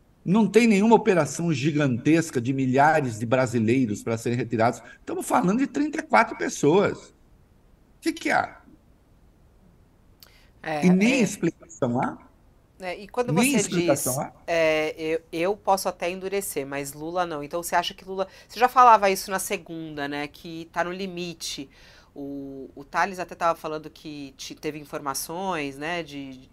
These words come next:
Speaker 2: de, ali, de pessoas bem próximas. Lula tá bem irritado com isso, mas, ao mesmo tempo, tem sido acalmado pelos diplomatas que não adianta ele ultrapassar a linha,
Speaker 1: Não
Speaker 2: porque
Speaker 1: adianta.
Speaker 2: isso só vai piorar.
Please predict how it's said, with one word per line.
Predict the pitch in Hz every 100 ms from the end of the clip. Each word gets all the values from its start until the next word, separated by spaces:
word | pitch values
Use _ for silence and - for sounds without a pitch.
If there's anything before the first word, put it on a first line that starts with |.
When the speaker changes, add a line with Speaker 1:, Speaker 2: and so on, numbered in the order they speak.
| _
Speaker 2:
de, | 135
ali, | 135 156 151
de | 147 -
pessoas | 143 165 143
bem | 156
próximas. | 151 151 160 165 165
Lula | 202
tá | 196
bem | 175 156 196 214
irritado | 165 - 165 170 165 160
com | 160
isso, | 170 -
mas, | 185 190 - - - -
ao | 170
mesmo | 214 214 208
tempo, | 185 214 226
tem | - 214 208
sido | - 220 185
acalmado | 156 151 170 156 156 190 170
pelos | 170 160
diplomatas | 160 - 170 151 147 170 202
que | -
não | 196
adianta | 202 202 220 190 220 - 302 233
ele | 196 226 262
ultrapassar | 262 240 233 214 202 226
a | 185
linha, | 170 180 233
Speaker 1:
Não | 175
Speaker 2:
porque | 147 233
Speaker 1:
adianta. |
Speaker 2:
isso | 240
só | 233 233
vai | 220
piorar. | 226 240 220 190 147